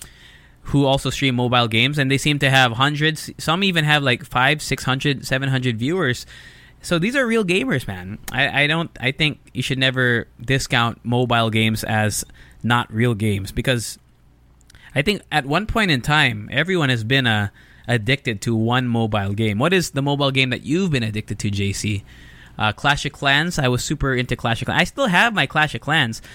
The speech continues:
I'm at Town Hall ten. I maxed out T H nine, and I'm at Town Hall ten. I'm almost maxed out at Town Hall ten, but I only upgrade my stuff every, like, month whenever I remember to open the app. I don't play it every day. But there was a time,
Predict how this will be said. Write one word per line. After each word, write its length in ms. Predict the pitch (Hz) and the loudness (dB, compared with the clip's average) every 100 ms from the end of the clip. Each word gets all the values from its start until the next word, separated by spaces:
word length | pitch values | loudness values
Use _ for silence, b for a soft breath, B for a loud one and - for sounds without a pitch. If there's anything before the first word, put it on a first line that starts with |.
| B B | B B
I'm 160 | 139 160 | 0 0
at 160 | - | 0
Town 260 | - 143 156 | 0 0 2
Hall 220 | 147 120 - | 0 0 -2
ten. 480 | - 139 107 107 127 B B B B - _ - | 0 2 2 0 -6 B B B B -20 _ -2
I 100 | 131 | 0
maxed 400 | 131 175 - - | 4 2 2 0
out 180 | 165 - | 0 0
T 180 | 175 | -2
H 220 | 160 - 131 | 0 0 -2
nine, 440 | 117 104 104 101 - B B B B | 0 0 -2 -6 -10 B B B B
and 160 | 123 | 0
I'm 100 | 131 | 2
at 140 | 135 - | 0 0
Town 180 | 156 151 | 0 2
Hall 140 | 143 | 0
ten. 160 | 147 131 | 2 2
I'm 120 | 131 | 2
almost 360 | 196 294 330 | 2 2 0
maxed 240 | 220 220 - | 0 -2 0
out 160 | 196 | 0
at 200 | 147 - | 0 -2
Town 220 | - 156 160 | -4 0 0
Hall 100 | 139 | 2
ten, 280 | 139 147 | 2 2
but 100 | 139 | 2
I 140 | 139 135 | 4 4
only 360 | - 180 196 | 2 0 0
upgrade 500 | 143 156 143 156 135 - | 0 0 2 2 0 -2
my 140 | 127 | -2
stuff 480 | 123 - 135 135 - b b b | -2 2 2 2 -4 b b b
every, 260 | 113 120 131 | -2 2 2
like, 240 | 127 113 113 107 | 2 0 -2 -6
month 320 | 123 120 110 | 0 0 0
whenever 360 | 123 123 127 127 | -2 0 2 2
I 60 | |
remember 400 | 120 120 117 117 | 2 2 0 0
to 80 | 110 | 0
open 260 | 98 110 113 | -2 -2 -2
the 60 | |
app. 100 | 113 | -4
I 100 | 101 | -2
don't 240 | 127 156 156 | 0 0 0
play 160 | 156 | 0
it 60 | 139 | 2
every 200 | 127 117 | 2 2
day. 220 | 107 104 - B B - | 0 -2 -4 B B -4
But 140 | 135 | 0
there 100 | 160 | 2
was 120 | 175 | 2
a 80 | 151 | 2
time, 480 | 175 214 170 120 | 2 4 4 2